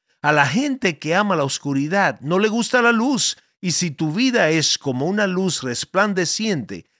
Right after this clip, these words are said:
entre la gente que ama las tinieblas, a la gente que ama la oscuridad le molestará tu vida. Se resentirá y dirá, "No queremos que esa luz brille por aquí.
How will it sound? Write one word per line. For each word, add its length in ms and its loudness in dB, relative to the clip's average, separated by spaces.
entre 300 0
la 160 2
gente 440 0
que 160 -2
ama 220 2
las 200 2
tinieblas, 680 -2
a 120 2
la 160 4
gente 480 -2
que 160 -4
ama 260 0
la 180 0
oscuridad 720 -2
le 120 -2
molestará 760 -4
tu 140 -4
vida. 480 -6
Se 220 0
resentirá 960 0
y 100 2
dirá, 460 0
"No 300 0
queremos 560 -2
que 100 -4
esa 220 -2
luz 240 -4
brille 360 -2
por 200 -4
aquí. 400 -8